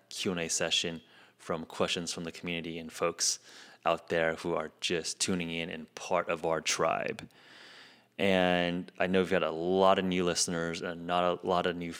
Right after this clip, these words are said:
uh, folks who've joined the community through the new Netflix docuseries called Unwell, which just dropped a couple weeks ago in mid-August. And it's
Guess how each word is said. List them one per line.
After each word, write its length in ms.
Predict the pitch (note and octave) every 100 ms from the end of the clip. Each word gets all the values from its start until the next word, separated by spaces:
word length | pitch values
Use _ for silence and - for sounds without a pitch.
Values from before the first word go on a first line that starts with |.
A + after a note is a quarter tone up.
| -
uh, 240 | F#2 E2+ F2
folks 400 | - F2+ E2 -
who've 220 | E2+ D#2
joined 340 | - F#2 F2
the 60 | F2
community 580 | - F2 E2+ E2+ E2+ - - _ _
through 400 | - F2 E2+ E2 - _ _
the 100 | -
new 360 | F2 F#2+ F#2+ F2+ - F2+
Netflix 840 | F2 F#2+ - - F#2 F2 - - -
docuseries 1000 | F#2+ F2 E2+ - F2+ - E2+ E2 E2 D#2+ - _ -
called 360 | - F2 E2 -
Unwell, 640 | G2+ G2 F2 E2+ E2 E2+ - _
which 280 | F#2 F2+ -
just 400 | - - G2+ -
dropped 260 | - F#2 -
a 40 |
couple 300 | - F#2+ G2
weeks 260 | F2 E2+ -
ago 280 | F#2 E2+ F2
in 120 | F2
mid-August. 960 | F#2+ F2+ F#2+ - E2+ E2 E2+ E2+ - - - - - - - -
And 560 | F#2+ E2+ E2+ E2 E2 - _ _ G2
it's 160 | -